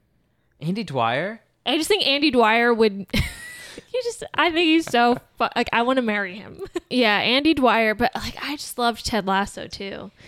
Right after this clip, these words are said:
Speaker 2: Ted Lasso would be a better husband, obviously, but Andy Dwyer, I think, just, like, speaks to my soul.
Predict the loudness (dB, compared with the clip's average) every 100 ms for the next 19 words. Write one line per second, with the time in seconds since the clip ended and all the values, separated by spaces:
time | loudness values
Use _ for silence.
0 | -2 2 4 4 2 4 4 4 4 2
1 | 4 4 2 2 0 -2 -2 -2 -2 0
2 | 0 2 2 0 0 0 -2 -8 -20 -20
3 | -8 -2 2 2 2 2 4 4 4 4
4 | 2 -2 -2 -4 -2 -2 -2 -6 -6 -6
5 | -8 -10 -10 -10 -8 -6 -4 -2 -4 -6